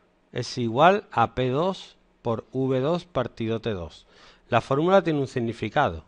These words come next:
¿m? La fórmula no sale por arte de, de magia. Esto sale de tres leyes, ¿no? Hay una que dice que P uno por V uno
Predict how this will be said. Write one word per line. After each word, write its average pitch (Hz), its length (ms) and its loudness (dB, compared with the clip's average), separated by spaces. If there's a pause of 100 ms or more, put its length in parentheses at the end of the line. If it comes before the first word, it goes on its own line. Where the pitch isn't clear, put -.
(260)
¿m? 180 160 -12 (800)
La 104 100 -2
fórmula 139 460 -2
no 139 160 -2
sale 123 380 2
por 113 420 2
arte 117 340 2
de, 104 600 -2
de 104 160 -6
magia. 82 420 -12 (500)
Esto 127 240 -2
sale 202 320 6
de 175 100 6
tres 135 280 2
leyes, 104 400 2
¿no? 165 260 -2 (1040)
Hay 131 180 2
una 151 220 2
que 156 100 2
dice 175 400 0
que 107 340 0 (180)
P 151 260 6
uno 165 340 2
por 151 160 0
V 156 240 0
uno 127 340 -2